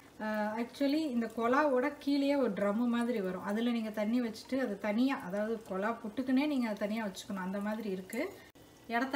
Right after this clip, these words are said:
அடைச்சிக்கிட்டு இருக்கோம் அப்படின்னு சொல்லிட்டு நான் வந்து இந்த மாதிரி வாங்கிக்கிட்டேன். So that என்கிட்ட இருக்க குட்டி குக்கர் அதே மாதிரி அந்த குண்டா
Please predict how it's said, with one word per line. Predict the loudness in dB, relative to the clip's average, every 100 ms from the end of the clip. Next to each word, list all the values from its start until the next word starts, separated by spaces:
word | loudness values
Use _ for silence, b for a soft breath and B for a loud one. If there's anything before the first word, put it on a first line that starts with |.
| 0
அடைச்சிக்கிட்டு | 0 -4 -6 -6
இருக்கோம் | -4 -4
அப்படின்னு | -2 -2 -4 -4
சொல்லிட்டு | -4 -2 0 0
நான் | 0 0
வந்து | 0 0 0
இந்த | 0 -2
மாதிரி | -2 -2 -4 -4
வாங்கிக்கிட்டேன். | -4 -4 -4 -2 -2
So | -4
that | -4 -2
என்கிட்ட | -4 -4 -6
இருக்க | -6 -8 -8
குட்டி | -4 0 2 2 0 -4 B B B -8
குக்கர் | -2 0
அதே | 2 4 6 6
மாதிரி | 4 0 -2
அந்த | -2
குண்டா | -2 -2